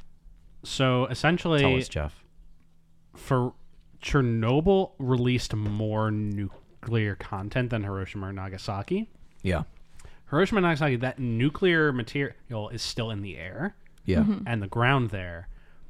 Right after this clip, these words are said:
Speaker 1: but the amount of nuclear content that was, like, long life nuclear content that was in the Little Man and Fat Boy or whatever they're called,
Speaker 2: Yeah.
Speaker 1: um,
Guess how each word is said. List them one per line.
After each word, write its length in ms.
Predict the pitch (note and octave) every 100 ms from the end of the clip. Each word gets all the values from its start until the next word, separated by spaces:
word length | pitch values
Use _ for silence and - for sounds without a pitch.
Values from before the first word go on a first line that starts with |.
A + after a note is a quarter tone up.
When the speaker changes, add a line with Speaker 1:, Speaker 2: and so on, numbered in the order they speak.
| A#2+ -
Speaker 1:
but 520 | D#3 E3 A#2+ - - - - - - _ _ A#2
the 140 | C3+ B2+
amount 460 | A#2+ A#2+ B2+ D#3
of 160 | C#3 A#2+
nuclear 420 | A#2+ B2+ C#3 A#2+
content 460 | - A#2 A2 A#2 G#2+
that 100 | G#2
was, 180 | G2+ - -
like, 220 | A2 G#2 - A2
long 300 | G2+ F#2+ G#2
life 340 | G#2+ A2+ C3+
nuclear 320 | D#3+ D3+ E3+ E3
content 460 | E3 E3+ F#3 F3+ -
that 140 | D#3
was 160 | D#3+ D3
in 360 | D3 D#3+ F3+ F3 -
the 440 | - G2+ F#2+ F2+ F2+ - -
Little 200 | A#2 G#2
Man 220 | G#2 G#2
and 160 | G2+ G2
Fat 260 | - G2+ A2+
Boy 260 | A#2 A2+
or 140 | A#2 G#2
whatever 240 | A2 A2
they're 80 | A2
called, 260 | A#2 A#2 A#2
Speaker 2:
Yeah. 260 | F#2 F2 D2+ - - - - -
Speaker 1:
um, 380 | B2+ B2+ B2